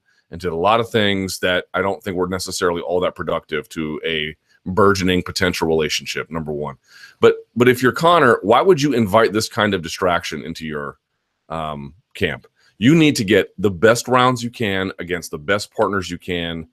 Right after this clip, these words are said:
and the most help you can. The learning curve is up against you, not Floyd. Floyd might have some issues on fight night early, making adjustments,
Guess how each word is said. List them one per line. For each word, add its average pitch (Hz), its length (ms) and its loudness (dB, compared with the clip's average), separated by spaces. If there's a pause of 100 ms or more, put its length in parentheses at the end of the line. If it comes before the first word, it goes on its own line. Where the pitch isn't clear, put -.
(320)
and 92 180 0
the 90 60 -2
most 107 340 0
help 104 260 0
you 90 100 -8
can. 85 340 -4
The 82 100 -4
learning 123 380 2
curve 117 500 4 (220)
is 101 200 -4
up - 200 0 (120)
against 92 420 -6
you, 78 420 -6 (380)
not 117 240 -2
Floyd. 101 420 0 (420)
Floyd 156 280 4
might 170 160 4
have 147 160 0
some 135 160 0
issues 131 260 0
on 104 160 0
fight 117 300 0
night 107 260 -2
early, 120 440 -2 (260)
making 107 320 -2
adjustments, 131 800 -4